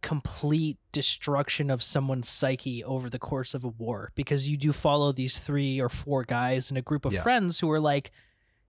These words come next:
Speaker 1: "Hey, nationalism, like, let's, we're going to war. Like, we're not gonna stay here. We're going to war." And then
Speaker 2: Yeah.
Speaker 1: immediately it's just a bad time.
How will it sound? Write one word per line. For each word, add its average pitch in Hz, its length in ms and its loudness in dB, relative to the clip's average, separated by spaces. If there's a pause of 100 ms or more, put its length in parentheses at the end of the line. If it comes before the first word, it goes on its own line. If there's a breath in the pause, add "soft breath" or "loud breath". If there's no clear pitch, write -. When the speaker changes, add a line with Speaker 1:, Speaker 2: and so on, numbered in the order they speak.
(100)
Speaker 1:
"Hey, 190 540 4
nationalism, 165 800 2
like, 147 200 0
let's, 226 300 2
we're 240 100 -2
going 226 260 2
to 262 60 4
war. 240 360 4
Like, 165 160 4
we're 262 80 0
not 277 160 2
gonna 175 160 2
stay 185 240 2
here. 202 180 2
We're 202 120 -2
going 226 200 0
to 220 40 2
war." 226 220 4
And 170 120 4
then 160 80 4
Speaker 2:
Yeah. 156 40 4
Speaker 1:
immediately 156 720 0 (1000 soft breath)
it's 151 180 2
just - 240 2
a 131 40 2
bad 117 260 -2
time. 107 340 -8